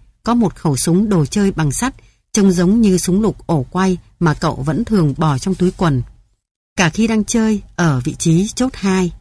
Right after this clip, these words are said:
mỗi khi bóp cò, khẩu súng phát ra một tiếng nổ nhỏ và chút khói giống như thật. Danny thích tới sau những đứa trẻ khác và dùng súng dọa đám bạn. Bucky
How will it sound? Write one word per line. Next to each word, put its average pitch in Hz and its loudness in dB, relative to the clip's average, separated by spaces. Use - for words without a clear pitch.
mỗi 170 2
khi 190 0
bóp 220 -4
cò, 147 0
khẩu 156 0
súng 185 0
phát 269 -4
ra 220 0
một 156 -2
tiếng 180 2
nổ 185 2
nhỏ 143 2
và 151 0
chút - -4
khói 175 0
giống 185 2
như 196 4
thật. 160 -2
Danny 170 2
thích 285 -2
tới 160 2
sau 196 0
những 185 2
đứa 190 2
trẻ 180 -2
khác 220 -4
và 156 0
dùng 156 2
súng 170 2
dọa 185 -2
đám 151 0
bạn. 180 -2
Bucky 185 2